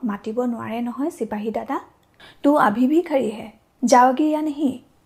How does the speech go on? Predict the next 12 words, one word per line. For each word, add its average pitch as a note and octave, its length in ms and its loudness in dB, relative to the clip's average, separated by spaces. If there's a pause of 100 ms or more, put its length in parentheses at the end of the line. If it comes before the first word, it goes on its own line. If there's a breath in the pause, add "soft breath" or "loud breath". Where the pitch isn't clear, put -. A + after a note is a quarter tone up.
(320 soft breath)
চিপাহীজনে A#3+ 760 0
গৰ্জন A3 420 -2
কৰি A#3+ 180 0
উঠিল। A#3+ 300 -6 (580 soft breath)
দেউতাকে C#4 520 4
ইউইৰ A#3 380 -2
হাতত A#3+ 380 -6 (100)
ধৰিলেহি। G#3 420 -4 (440)
"আহ, A#3+ 200 0 (340)
গুচি B3 340 0
আহ, F#3 100 -4 (440 soft breath)
নহ'লে A3+ 380 0